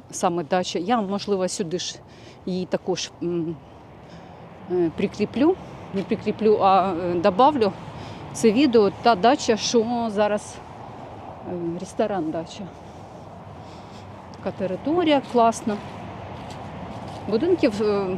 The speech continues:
я впевнена, що було дуже бі-, набагато більше. Це те, що тільки залишилось. Одна, дві, три, чотири,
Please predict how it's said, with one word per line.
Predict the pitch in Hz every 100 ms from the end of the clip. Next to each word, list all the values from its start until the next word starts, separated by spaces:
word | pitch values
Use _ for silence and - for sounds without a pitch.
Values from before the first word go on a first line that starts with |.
| 165 -
я |
впевнена, | 240 - 233 175 160 156
що | - 190
було | 165 214 165
дуже | 220 285 233
бі-, | - 196 175 190
набагато | 190 196 190 202 214 196
більше. | 160 156 - - 160 - -
Це | 202
те, | - 269
що | - 190
тільки | 226 - 202 - - - - -
залишилось. | 170 196 202 - 202 160 156 -
Одна, | - 160 196 180 143
дві, | 170 247 349 - - - - -
три, | 220 214 160 - -
чотири, | 185 - 262 320